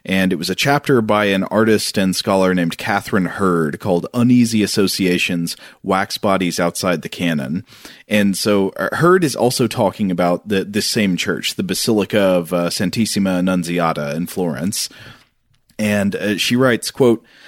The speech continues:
"Today, none of the six hundred voti of Santissima Annunziata are known to survive.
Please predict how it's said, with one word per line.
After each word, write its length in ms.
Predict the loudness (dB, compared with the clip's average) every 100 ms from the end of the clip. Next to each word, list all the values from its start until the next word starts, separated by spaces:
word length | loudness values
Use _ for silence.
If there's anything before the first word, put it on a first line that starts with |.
| -8
"Today, 440 | -2 2 2 2
none 260 | 2 4 4
of 140 | 2
the 80 | 0
six 320 | 0 -2 -2
hundred 340 | 0 4 4 2
voti 420 | 4 4 6 2
of 120 | 2
Santissima 760 | 0 0 0 0 0 0 2 2
Annunziata 640 | 2 2 0 2 2 2
are 160 | 2 2
known 340 | 2 4 2
to 80 | 0
survive. 640 | -4 -2 0 0 -2 -8